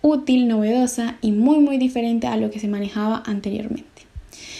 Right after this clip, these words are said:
Finalmente, eh, para los que,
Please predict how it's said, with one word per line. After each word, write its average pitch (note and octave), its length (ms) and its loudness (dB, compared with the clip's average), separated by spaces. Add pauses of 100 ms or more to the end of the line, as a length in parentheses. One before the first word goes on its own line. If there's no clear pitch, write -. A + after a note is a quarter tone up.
(340)
Finalmente, D4 920 4
eh, G#3+ 460 2
para G#3+ 200 4
los G#3+ 300 0
que, G#3 640 0